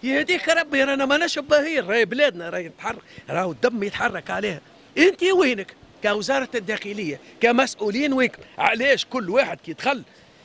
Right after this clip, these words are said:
ما تعملوش فيش دي موفمون،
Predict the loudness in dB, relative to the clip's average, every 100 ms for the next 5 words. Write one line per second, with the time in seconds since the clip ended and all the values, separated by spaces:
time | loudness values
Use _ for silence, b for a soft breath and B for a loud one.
0 | b b -20 -20 -20 -20 -20 -20 -20 -8
1 | -2 2 4 4 0 -2 -6 -6 -4 -4
2 | 0 2 4 2 -2 -6